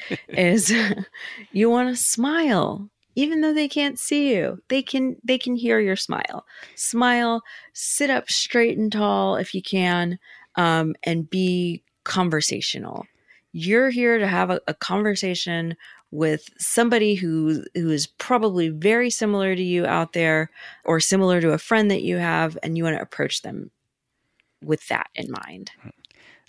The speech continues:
Speaker 1: I'm smiling right now while I'm talking. Can you tell?
Speaker 2: I can hear it.
Speaker 1: Right?
Speaker 2: Good, good job, Steve.
Speaker 1: Yeah.
Speaker 2: It put me in a better mood. It's gone.
Speaker 1: It's <laughs> gone. The smile is gone. I looked at Twitter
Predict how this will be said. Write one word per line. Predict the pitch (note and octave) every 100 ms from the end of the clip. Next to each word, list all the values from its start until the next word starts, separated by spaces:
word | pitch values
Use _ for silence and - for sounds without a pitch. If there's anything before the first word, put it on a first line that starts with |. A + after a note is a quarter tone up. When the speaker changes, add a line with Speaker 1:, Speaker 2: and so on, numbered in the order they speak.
| -
Speaker 1:
I'm | D3+
smiling | - F#3+ F3 D#3+ C#3+
right | C3 C3
now | C3+ B2+
while | A#2+ A#2+
I'm | A#2
talking. | - A#2 - F3
Can | D3+ B2
you | B2+
tell? | - D#3 G#3 - _ _ -
Speaker 2:
I | - F#4
can | G#4 F#4+
hear | F4+ A4+ A#4+
it. | A3+ - - - - -
Speaker 1:
Right? | C#3 F#3 E4+ F#4+
Speaker 2:
Good, | G#4 _ _ -
good | G4+
job, | - E4+ G4+ D4
Steve. | - - F#3+ G3+ C4 D4 _ _ -
Speaker 1:
Yeah. | B2+ F#3 A2+ _ _ _ _ -
Speaker 2:
It | F#3+
put | C4 B3+
me | B3
in | F#4+
a |
better | A3+ D3 C3+
mood. | C3 - - - _ _ _ - _ _ _ _ _ _ _ _ _ _ - _ _ _ _ _ -
It's | G3+ G3+
gone. | - D#3+ D#3 D#3+ - -
Speaker 1:
It's | D3+ -
<laughs> | - - - -
gone. | C#3+ C#3
The | C#3+
smile | - C#3+ C3+ C3+
is | C3
gone. | - G#2+ G#2+
I |
looked | A#2+ C#3+
at | D3
Twitter | - C3 A#2+ A2+